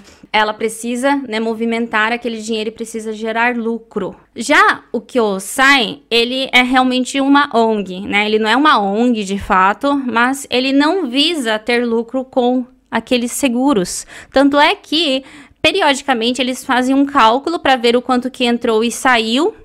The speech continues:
e se sobrou, eles devolvem esse dinheiro também. Só que eles têm um porém. Eu vou tentar entrar aqui. Ah, inclusive, ó, Clarice, você tem algum vídeo falando sobre Kemin Kyosai? Tem, gente. Tem.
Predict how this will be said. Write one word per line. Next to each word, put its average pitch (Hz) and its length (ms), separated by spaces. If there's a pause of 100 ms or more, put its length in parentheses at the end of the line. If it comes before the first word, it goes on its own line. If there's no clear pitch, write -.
(100)
e 285 80
se 359 240
sobrou, 254 960
eles 285 300
devolvem 302 800
esse 247 180
dinheiro 214 460
também. 202 340 (480)
Só 339 180
que 359 120
eles 349 260
têm 302 300
um 302 320
porém. 285 560 (240)
Eu 247 120
vou 320 220
tentar 311 380
entrar 214 340
aqui. 196 480 (220)
Ah, 302 160
inclusive, 285 480
ó, 208 160
Clarice, 269 500
você 247 240
tem 285 260
algum 277 300
vídeo 247 300
falando 220 280
sobre 208 280
Kemin 202 280
Kyosai? 208 440
Tem, 311 320
gente. 214 440 (200)
Tem. 277 340